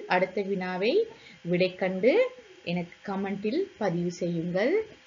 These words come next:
ஒரு விளையாட்டு மைதானத்துல மீரா முற்பகல் பதினொன்று பதினைந்து தொடக்கம் பிற்பகல் பன்னிரண்டு முப்பது வரையும், சாரா முற்பகல் பதினொன்று முப்பது தொடக்கம் பிற்பகல் பன்னிரண்டு நாற்பத்தைந்து வரையும், லாரா நண்பகல் பன்னிரண்டு தொடக்கம்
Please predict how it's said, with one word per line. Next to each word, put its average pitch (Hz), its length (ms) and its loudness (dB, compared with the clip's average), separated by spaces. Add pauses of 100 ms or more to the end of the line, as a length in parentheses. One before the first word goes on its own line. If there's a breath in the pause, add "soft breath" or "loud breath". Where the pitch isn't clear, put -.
(120)
ஒரு 175 220 2
விளையாட்டு 180 440 6
மைதானத்துல 190 680 -2
மீரா 208 480 2
முற்பகல் 196 520 0
பதினொன்று 294 500 0
பதினைந்து 208 480 0
தொடக்கம் 196 420 -2
பிற்பகல் 185 420 -4
பன்னிரண்டு 247 480 2
முப்பது 233 340 0
வரையும், 202 360 0
சாரா 208 400 0
முற்பகல் 196 520 -4
பதினொன்று 262 420 0
முப்பது 196 380 0
தொடக்கம் 196 480 -4 (440 loud breath)
பிற்பகல் 202 500 -2
பன்னிரண்டு 247 460 4
நாற்பத்தைந்து 196 680 -2
வரையும், 175 440 0
லாரா 196 380 0
நண்பகல் 202 520 -2
பன்னிரண்டு 233 520 2
தொடக்கம் 185 500 -2